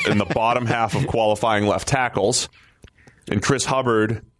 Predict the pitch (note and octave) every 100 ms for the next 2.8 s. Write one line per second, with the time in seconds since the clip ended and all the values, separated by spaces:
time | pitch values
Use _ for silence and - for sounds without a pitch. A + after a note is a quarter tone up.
0 | - A2+ G#2+ B2+ A#2+ A#2+ - B2 - G#2
1 | G2 A#2 A2+ A2 A#2 - A#2 G2+ G2+ F#2+
2 | F#2+ G2 G2 - - - -